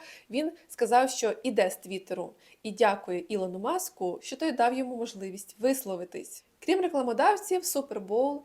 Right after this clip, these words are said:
також вигідний місту, у якому він проводиться. Місто-господар. Приймаючи Супербоул, місто отримує значний економічний імпульс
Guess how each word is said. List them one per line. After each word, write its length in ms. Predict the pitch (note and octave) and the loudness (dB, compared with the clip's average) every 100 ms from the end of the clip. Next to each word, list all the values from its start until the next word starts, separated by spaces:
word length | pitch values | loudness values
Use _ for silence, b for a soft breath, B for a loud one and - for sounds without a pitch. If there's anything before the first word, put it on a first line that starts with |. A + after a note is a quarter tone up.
| b - | b -12
також 320 | G#3+ F4 E4+ | -2 -2 0
вигідний 460 | B3 C#4 C4+ A#3 | 0 0 -2 -4
місту, 440 | A3 A3+ E4+ - E4 | -4 -2 -4 -4 -2
у 60 | D#4+ | 0
якому 360 | E4+ C4+ C4+ | 4 4 4
він 140 | B3 A#3 | 2 0
проводиться. 640 | C4 B3+ A#3+ F#3 F3 - - | 0 4 4 2 -4 -10 -8
Місто-господар. 960 | A#3 F#4 - E4 C#4+ - A3 F3 - - B B _ | -4 -2 -2 -4 -4 0 2 2 0 -8 B B _
Приймаючи 480 | C4 D4+ G4 F#4+ D4+ | 0 2 0 -2 -2
Супербоул, 720 | D4+ - A#3 G#3 B3+ F4+ D4+ | -2 0 0 4 4 4 2
місто 320 | B3 D4+ C4 | -2 0 0
отримує 440 | A#3 C#4 D4+ C4+ | 2 0 2 0
значний 580 | B3 A#3 A#3+ - A3 A#3+ | 0 -2 -4 -4 -4 -4
економічний 600 | A#3 A3 G3+ G#3 - G3+ - | -4 -4 -4 -6 -6 -10 -4
імпульс 540 | B3+ B3 F3+ - - | -2 -2 -4 -8 -12